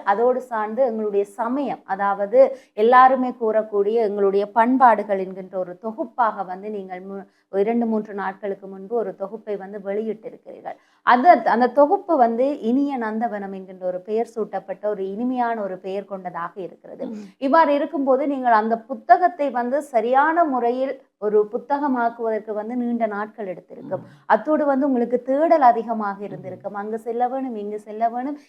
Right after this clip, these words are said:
Speaker 1: இங்கு என்ன இருக்கிறது, எங்களுடைய தமிழ் பண்பாட்டுல என்ன இருக்கிறது, எங்களுடைய தமிழ் பண்பாட்டில்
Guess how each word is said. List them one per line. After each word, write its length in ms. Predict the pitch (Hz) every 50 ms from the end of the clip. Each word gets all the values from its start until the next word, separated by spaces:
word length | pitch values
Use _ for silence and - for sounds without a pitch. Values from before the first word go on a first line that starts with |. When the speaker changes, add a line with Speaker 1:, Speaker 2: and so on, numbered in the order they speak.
| _ _
Speaker 1:
இங்கு 280 | - 247 277 285 311 311
என்ன 220 | 285 285 285 311 339 311
இருக்கிறது, 420 | 285 277 277 277 262 226 208 208
எங்களுடைய 320 | 208 208 214 208 208 214 214
தமிழ் 340 | 233 226 233 254 277 269 -
பண்பாட்டுல 500 | 247 233 240 233 240 226 220 226 247 254 240
என்ன 200 | 226 226 233 247 240
இருக்கிறது, 440 | 226 208 208 208 - 202 196 190 202
எங்களுடைய 320 | 196 208 220 220 220 226 220
தமிழ் 300 | 247 240 240 277 294 294
பண்பாட்டில் 580 | - 254 240 240 240 240 233 226 - 330 330